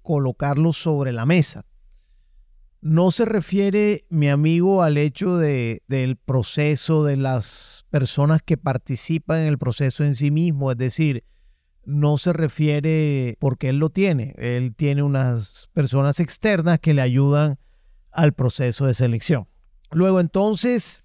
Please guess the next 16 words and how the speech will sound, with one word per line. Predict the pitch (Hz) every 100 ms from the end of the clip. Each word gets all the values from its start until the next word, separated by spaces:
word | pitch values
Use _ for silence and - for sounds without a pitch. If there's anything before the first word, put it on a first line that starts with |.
| _
le | 175 165
comenté | 160 170 165 151 175 175
que | 214
me | 202 180
voy | 160 170 185
a | 202
aventurar | 214 190 170 170 151 160 170 185 196 - _
a | 160 147
conversar | - 151 139 131 110 - 156 160 170 175 _ _ _ _ _
de | 170 143 147
ese | 151 180
tema | - 170 175 180 180 - _ _ -
en | 147 165
mi | 180
podcast | - 180 170 - 185 165 - - - _ _ _ _
porque | 175 180 180 156 - 190 196